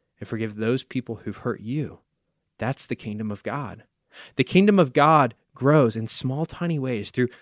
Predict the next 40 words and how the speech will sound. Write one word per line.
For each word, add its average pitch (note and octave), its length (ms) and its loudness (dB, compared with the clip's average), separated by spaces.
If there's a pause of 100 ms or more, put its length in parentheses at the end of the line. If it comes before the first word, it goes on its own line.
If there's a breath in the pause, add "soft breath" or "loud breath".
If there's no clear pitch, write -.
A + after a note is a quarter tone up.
small C#3+ 580 -2
acts - 420 -10
that A2 180 -6
blossom A2+ 640 -6
out A#2+ 160 -4
of A2+ 140 -6 (220 soft breath)
Jesus' C3 560 -2
love A#2 180 -2
for - 180 -12
us. A#2 400 -6 (640 soft breath)
When C3 160 2
we're C3+ 100 2
gracious B2 720 -2
and A2+ 140 -8
patient C3+ 380 -6
with A2+ 120 -14
a G#2+ 60 -10
spouse A#2+ 480 -8
who A#2 80 -12
has A2+ 160 -6
some A2+ 160 -6
frustrating A#2+ 600 -4
habits, G#2 600 -8 (440)
that's - 200 -10
the C#3+ 80 -6
kingdom C#3 380 -2
of G2+ 120 -10
God. G#2 380 -10 (460)
When C#3+ 120 8
we D3+ 80 6
show D#3+ 200 4
kindness D3+ 500 0 (300 soft breath)
to D3+ 140 4
a C3+ 40 2
coworker B2+ 640 0
whose B2+ 180 0 (260 loud breath)
words C#3+ 360 6
are B2 60 2
usually B2+ 360 0
poisonous, A#2 800 0